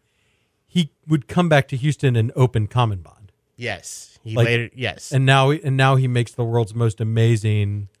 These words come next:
Speaker 2: Oh, man.
Speaker 1: um,
Speaker 2: Panettone.
Speaker 1: panettone. Yeah.
Speaker 2: Yeah. He, like, went to, I remember when he, like, went to Italy to train with, like, the best panettone maker in the world. But we're talking about me here,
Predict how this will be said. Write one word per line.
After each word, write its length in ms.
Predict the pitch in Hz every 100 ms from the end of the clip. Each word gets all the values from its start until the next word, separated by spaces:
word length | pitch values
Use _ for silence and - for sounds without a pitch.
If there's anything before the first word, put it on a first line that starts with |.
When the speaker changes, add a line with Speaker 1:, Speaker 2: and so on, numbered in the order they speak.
| -
Speaker 2:
Oh, 140 | 98
man. 340 | 92 90 82 85
Speaker 1:
um, 540 | 143 117 107 101 98 104
Speaker 2:
Panettone. 300 | - 143 147
Speaker 1:
panettone. 320 | 120 147 127 85 _
Yeah. 220 | - 127 85
Speaker 2:
Yeah. 180 | 98 92 _ _ _
He, 180 | - 175
like, 260 | 165 135 104
went 320 | 113 127 127
to, 360 | - 120 101 98 _ -
I 80 |
remember 540 | 117 117 117 123 113 107
when 260 | 98 107
he, 220 | 104 120 113
like, 200 | 98 95
went 260 | 110 113
to 180 | - -
Italy 520 | 107 104 101 95 87 _ _ _ -
to 140 | 110
train 560 | - - 113 110 107 104
with, 260 | 98 -
like, 180 | 98 92
the 80 | 104
best 280 | 92 95 -
panettone 440 | 107 95 92 101
maker 440 | 92 87 87 80 98 _ _ -
in 60 |
the 80 | 92
world. 340 | 92 65 95 - _ _ _
But 240 | 131 90 - _ _ _
we're 100 | 131
talking 180 | 139 117
about 180 | 101 90
me 100 | 92
here, 220 | - 57